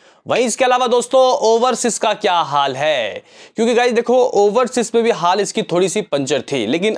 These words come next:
अभी मामला खींचा है दोनों ही जगह, तो दोनों ही जगह की गाइस बात करेंगे। Even गाइस यहाँ पे एक, अ, मतलब बहुत छोटा सा प्रोमो है जो कि गाइस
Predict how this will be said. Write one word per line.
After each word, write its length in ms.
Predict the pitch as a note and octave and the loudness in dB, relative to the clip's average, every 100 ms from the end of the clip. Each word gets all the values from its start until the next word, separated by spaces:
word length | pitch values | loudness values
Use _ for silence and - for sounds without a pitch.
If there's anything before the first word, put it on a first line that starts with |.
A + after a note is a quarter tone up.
| - | -2
अभी 460 | F3+ G#3 C4 C4+ A#3 | 0 0 0 -2 -2
मामला 420 | F3+ F#3 F#3+ F#3+ | -2 -2 -2 -2
खींचा 400 | - E3 - D3+ | -2 -4 -2 -4
है 220 | G2 - A2+ | -4 -10 -4
दोनों 320 | B2 G3 G3+ | -2 0 0
ही 80 | F3+ | 0
जगह, 340 | C3+ A2 F#2+ - - - _ | -2 -2 -4 -8 -20 -20 _
तो 80 | A2+ | -4
दोनों 260 | C#3 G3 G#3 | -2 0 0
ही 60 | |
जगह 220 | G3+ G#3 | 0 0
की 100 | G3+ | 0
गाइस 220 | F#3+ G3 E3+ | 0 0 0
बात 260 | F3 F3+ | 0 0
करेंगे। 420 | F#3 G#3+ G3+ G#3 A3 - - - | 0 0 0 -2 -4 -16 -20 -4
Even 200 | A#3 C4 B3+ | 0 2 2
गाइस 200 | B3+ A3+ | 0 0
यहाँ 200 | A3+ A#3+ B3 | 0 0 0
पे 100 | B3+ | 0
एक, 420 | - A3 A#3 A#3+ B3 B3 G#3+ - _ F#3 | 2 0 2 4 6 6 2 -2 _ 0
अ, 340 | F#3 F#3 F#3 _ _ | 2 2 -2 _ _
मतलब 180 | G3 B3 | -2 0
बहुत 280 | C#3+ G#3 A3 | 0 -2 -2
छोटा 220 | F#3 G#3+ | -4 0
सा 120 | A#3 | 0
प्रोमो 340 | - F#3 G3+ A#3 | 0 0 2 0
है 280 | F#3+ G3+ | 0 -2
जो 160 | F#3+ G3+ | -2 -2
कि 140 | G3+ | -2
गाइस 380 | E3+ F3 F3+ E3 | 0 0 0 0